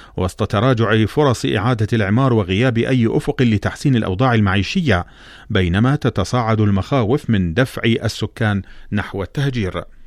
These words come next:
في المقابل، رفضت فصائل المقاومة ما وصفته بخطة رئيس مجلس السلام نيكولاي ميلادينوف لإدارة غزة، معتبرة أنها تربط المساعدات وإعادة الإعمار بنزع سلاح المقاومة، وتشكل ضغطا سياسيا وإنسانيا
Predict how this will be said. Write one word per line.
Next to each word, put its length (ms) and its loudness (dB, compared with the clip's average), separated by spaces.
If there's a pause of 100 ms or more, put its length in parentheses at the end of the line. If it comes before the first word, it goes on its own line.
(360)
في 100 0
المقابل، 640 2
رفضت 340 -2
فصائل 460 -2
المقاومة 600 0
ما 160 0
وصفته 720 -2
بخطة 640 -2
رئيس 320 -2
مجلس 360 -2
السلام 380 -2
نيكولاي 340 0
ميلادينوف 560 0 (300)
لإدارة 500 -2
غزة، 420 0 (300)
معتبرة 560 -2
أنها 500 -2
تربط 420 -2
المساعدات 760 -2
وإعادة 580 -2
الإعمار 420 -2
بنزع 380 -2
سلاح 340 -4
المقاومة، 600 0 (340)
وتشكل 640 -4
ضغطا 320 -4
سياسيا 540 -2
وإنسانيا 720 -2